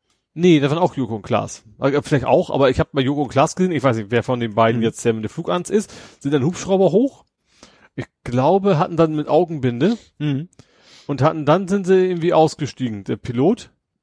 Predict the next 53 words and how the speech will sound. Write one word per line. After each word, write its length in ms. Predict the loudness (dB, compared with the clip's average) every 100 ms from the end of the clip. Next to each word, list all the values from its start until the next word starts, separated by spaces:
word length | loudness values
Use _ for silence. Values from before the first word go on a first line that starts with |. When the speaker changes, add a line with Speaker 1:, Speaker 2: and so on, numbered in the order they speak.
| _
Speaker 1:
und 160 | -4 2
sagen 180 | 2
so, 160 | 2 4
"Jetzt, 300 | 4 2 -8 -16 _ _ -10
jetzt 300 | -6 -4 -2
musst 180 | -4
du 60 | -4
springen." 400 | -8 -4 -2 -2
Ich 100 | -4
weiß 120 | -6 -4
gar 120 | -2
nicht, 80 | -2
Speaker 2:
Mhm. 40 |
Speaker 1:
wie 40 |
die 60 | -2
das 120 | -4
hingekriegt 320 | -6 -6 -4
haben. 100 | -4
Die 120 | 0 0
waren 100 | 0
nachher 200 | 0 -2
nur 180 | -4
so 100 | -4
einen 140 | -6 -2
halben 180 | -2 0
Meter 140 | 0
über 100 | 0
dem 60 | 0
Boden. 320 | 0 -2 -8 _
Und 140 | -2
er 80 | 0
dachte 300 | 2 -2 -2
aber, 160 | 0 2
er 60 |
wäre 180 | 2 2
ganz 220 | 0 0 -2
weit 100 | 0
oben. 300 | -2 -4 -4
Speaker 2:
Mhm. 80 | -4
Speaker 1:
Und 60 | -4 -6 -6
muss 180 | -4
dann 140 | 0 2
rausspringen. 460 | 2 2 0 -6
So, 100 | -4
und 80 | -4
das, 240 | -4 -6 -12 -20 -20 _
da 120 | 0 2
war 80 |
auch 140 | 4 2
schon 160 | -2
so 160 | -2 -4
von 160 | -2 -4
wegen, 160 | -4